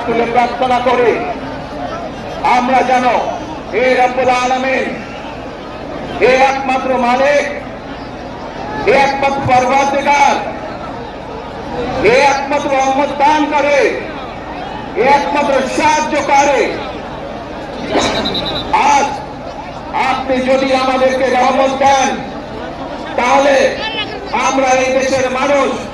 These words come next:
কঠোর পরিশ্রম করার মাধ্যমে আমাদের প্রত্যাশিত বাংলাদেশকে গড়ে তুলতে পারবো। আজ যদি আল্লাহর রহমত এই দেশ এবং এই দেশের মানুষের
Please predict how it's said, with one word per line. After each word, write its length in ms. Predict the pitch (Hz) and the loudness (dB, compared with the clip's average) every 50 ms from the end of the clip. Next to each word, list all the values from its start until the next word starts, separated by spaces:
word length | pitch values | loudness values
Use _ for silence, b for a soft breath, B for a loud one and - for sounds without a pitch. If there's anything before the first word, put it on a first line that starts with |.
| - - - - - - 392 - - - - | -12 -12 -12 -12 -10 -8 -8 -8 -6 -2 -2
কঠোর 380 | 247 269 - 262 285 277 262 247 240 233 - - | 0 0 2 2 2 2 2 2 0 -2 -2 0
পরিশ্রম 540 | 247 294 285 - - - - 269 262 269 262 254 254 | 0 0 0 0 -2 -2 0 0 0 0 0 0 0
করার 280 | 262 247 254 254 247 247 247 240 247 | 2 2 4 4 2 2 2 2 0
মাধ্যমে 520 | 277 285 - - 269 277 277 262 247 233 - - - - - - - - - - - 208 240 | 0 0 0 0 0 2 2 2 2 2 0 0 -2 -4 -8 -8 -10 -10 -10 -6 -4 -2 0
আমাদের 300 | 254 254 262 262 262 269 262 269 | 0 0 2 2 2 2 2 2
প্রত্যাশিত 720 | 285 277 269 - - 277 254 254 247 247 254 247 254 247 247 240 233 | 2 0 0 -2 -2 -2 0 0 -2 -2 -4 -4 -4 -4 -2 -2 -2
বাংলাদেশকে 720 | 233 240 240 240 240 233 233 233 233 226 233 226 - 226 220 220 220 | -2 -2 0 0 -2 -2 -2 -2 -2 -2 -4 -4 -4 -4 -4 -2 0
গড়ে 180 | 220 220 214 214 | 0 0 0 0
তুলতে 260 | 220 214 220 202 208 208 220 220 | 0 0 0 0 -2 -2 0 0
পারবো। 360 | 214 220 - 302 - 196 - - - - - - - - - - - - - - - - - - - - - | 0 2 2 2 2 2 4 4 2 0 0 -4 -4 -6 -6 -6 -6 -4 -4 -4 -2 -2 0 0 0 2 2
আজ 100 | - 277 285 269 277 | 4 2 2 2 2
যদি 180 | 269 262 277 277 269 | 2 2 2 2 4
আল্লাহর 380 | 269 262 254 277 269 277 277 269 269 | 2 2 2 2 2 4 4 4 4
রহমত 440 | 269 269 277 277 285 285 277 254 226 226 208 - - - - - - - - - - - 233 247 | 4 2 2 2 2 2 2 0 0 -2 -4 -8 -8 -10 -10 -10 -10 -10 -10 -8 -6 -2 0 0
এই 80 | 254 247 254 254 | 0 0 2 2
দেশ 320 | 262 285 285 285 277 262 269 262 277 262 | 4 4 6 6 4 4 4 4 2 2
এবং 140 | 269 269 262 269 262 262 | 2 2 2 4 4 4
এই 60 | 269 269 | 4 4
দেশের 280 | 277 262 269 285 277 254 254 240 240 240 | 2 2 4 4 2 2 2 2 2 2
মানুষের 440 | 262 269 269 262 254 277 254 254 | 2 0 0 0 0 2 2 2